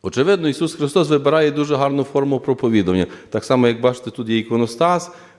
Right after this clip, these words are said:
ви трошечки далі, я ближче, ще й чуєте мене, звичайно. І Ісус Христос довго проповідує. Після того, як Ісус Христос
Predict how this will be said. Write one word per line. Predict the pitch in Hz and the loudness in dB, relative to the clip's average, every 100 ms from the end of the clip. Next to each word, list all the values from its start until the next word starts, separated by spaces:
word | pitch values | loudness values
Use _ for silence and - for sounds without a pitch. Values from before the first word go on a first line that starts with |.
| _ 98 | _ -10
ви | 107 | -10
трошечки | 110 104 104 - 98 | -10 -10 -10 -8 -4
далі, | 101 156 160 - | 0 0 -2 -4
я | 98 | -6
ближче, | 95 147 160 - 123 107 - _ _ _ - | 0 0 0 -4 -10 -12 -16 _ _ _ -12
ще | - | -8
й | 104 | -8
чуєте | - 165 156 139 139 | 0 4 4 2 0
мене, | 127 127 120 - - - _ _ | 0 0 -2 -12 -20 -20 _ _
звичайно. | - 113 117 117 110 110 110 - - _ _ | -10 -6 -2 -2 -2 -4 -8 -20 -20 _ _
І | 123 135 135 127 127 123 110 - | -2 2 2 4 4 4 4 0
Ісус | 117 - 339 | -4 -2 -2
Христос | - 208 - 220 220 214 - - - _ _ _ 120 | -2 -4 0 0 0 -4 -12 -18 -20 _ _ _ -16
довго | 101 127 277 359 330 240 233 | -14 -4 -2 0 2 2 0
проповідує. | 220 196 185 160 104 80 67 62 - - - _ _ _ _ _ _ _ _ _ _ _ _ _ _ _ _ _ _ _ _ _ _ _ _ _ _ _ _ _ _ | 0 -2 0 -2 -2 -4 -6 -8 -10 -12 -18 _ _ _ _ _ _ _ _ _ _ _ _ _ _ _ _ _ _ _ _ _ _ _ _ _ _ _ _ _ _
Після | 311 294 226 | 0 2 2
того, | 220 240 196 156 | 2 2 2 0
як | 135 131 | -2 -4
Ісус | 117 208 | -6 -8
Христос | - 107 92 - 151 98 - | -4 -4 0 2 2 0 -10